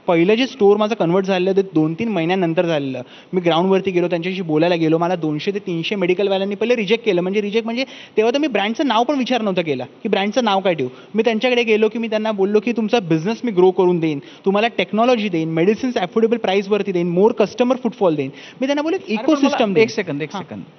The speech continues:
Speaker 2: पहिली गोष्ट तर सोळा वर्षाचा मुलगा कुठल्याही दुकानदाराकडे जाऊन मी तुम्हाला अमुक करीन, तमुक करून असं जर सांगेल तर त्याच्यावर कोण विश्वास, तुझ्यावर का कोणी विश्वास ठेवावा? तुझ्यावर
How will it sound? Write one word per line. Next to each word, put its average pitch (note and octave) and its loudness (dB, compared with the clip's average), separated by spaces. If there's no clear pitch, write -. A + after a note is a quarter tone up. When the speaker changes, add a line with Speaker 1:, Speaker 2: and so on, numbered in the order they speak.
Speaker 2:
पहिली F3 6
गोष्ट A3+ 6
तर D#3 2
सोळा F3+ 4
वर्षाचा G#3+ 4
मुलगा D#3+ 2
कुठल्याही E3+ 2
दुकानदाराकडे G3 2
जाऊन D#3+ 0
मी F#3+ 2
तुम्हाला G#3 8
अमुक F#3+ 2
करीन, F3+ 0
तमुक G3 0
करून F#3 -2
असं G#3 4
जर C4 4
सांगेल B3+ 2
तर C#4+ 4
त्याच्यावर C4+ 2
कोण C#4+ 2
विश्वास, A3 -2
तुझ्यावर A#3+ 2
का C4 0
कोणी C4 0
विश्वास F#3+ 0
ठेवावा? D#3 0
तुझ्यावर A#3+ 2